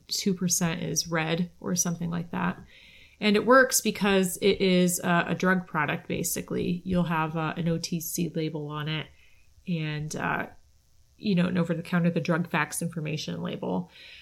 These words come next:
I haven't heard, um, anything about it modifying hair. Uh, I, you know, I think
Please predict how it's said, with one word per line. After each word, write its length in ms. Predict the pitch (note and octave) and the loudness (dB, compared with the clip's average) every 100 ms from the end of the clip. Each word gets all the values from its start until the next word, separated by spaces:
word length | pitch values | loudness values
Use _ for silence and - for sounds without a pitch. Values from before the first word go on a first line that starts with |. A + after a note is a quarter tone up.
| - - | -20 -2
I 100 | G#3+ | 2
haven't 500 | G3 B3+ C#4 E4+ - | 4 2 2 -2 -6
heard, 760 | G#3 - G#3+ G#3 G#3+ A3 - - | -8 0 2 6 6 4 2 -2
um, 640 | G#3 F#3 F3+ F3 E3+ F3 F3+ _ _ _ _ - - | 0 4 4 4 4 2 2 _ _ _ _ -16 0
anything 420 | G#3+ A3 A3 G#3 | 4 4 4 2
about 260 | F#3 F#3+ F#3 | 4 4 4
it 140 | G3 | 4
modifying 840 | F3 E3+ E3+ F3+ F3 E3 D#3+ E3 - - - | 4 4 2 0 0 0 0 -2 -6 -14 -2
hair. 460 | E3+ D#3+ B3 C#4 _ _ - | 0 2 2 -2 _ _ -6
Uh, 240 | G3+ F#3 - | 0 2 2
I, 40 | |
you 180 | F#3+ G#3 | 2 2
know, 60 | F#3+ | 4
I 120 | F3+ | 4
think 540 | F3+ - G3+ F#3+ - | 2 2 2 2 -4